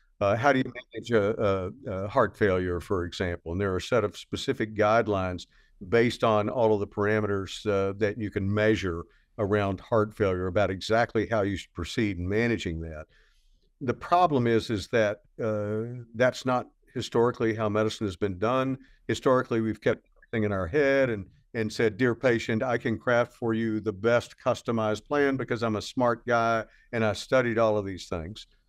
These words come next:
That doesn't cut it anymore. It's become far too complex for the human mind unaided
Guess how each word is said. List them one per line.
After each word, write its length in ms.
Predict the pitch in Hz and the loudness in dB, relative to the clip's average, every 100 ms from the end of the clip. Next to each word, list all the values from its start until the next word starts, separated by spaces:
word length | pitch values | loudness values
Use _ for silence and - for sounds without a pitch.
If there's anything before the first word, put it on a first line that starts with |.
| _ _ - 110 | _ _ -16 2
That 260 | 127 139 | 4 4
doesn't 320 | 127 117 113 - | 2 2 0 0
cut 180 | 123 | 2
it 120 | 107 98 | 2 0
anymore. 340 | 92 95 85 | -2 -2 -2
It's 100 | 85 | -4
become 360 | - 107 123 107 | -8 -4 -4 -2
far 260 | - 135 135 | 2 4 4
too 160 | 131 | -2
complex 640 | - 107 90 - 104 98 - | -4 -4 -4 0 0 0 -6
for 300 | - 95 90 - | -4 -2 -4 -8
the 80 | 110 | -8
human 380 | 104 127 113 104 | -4 0 0 0
mind 460 | 104 101 101 98 - | 0 2 0 -2 -6
unaided 720 | 139 107 98 113 92 87 - | -4 -2 0 -2 -2 -10 -12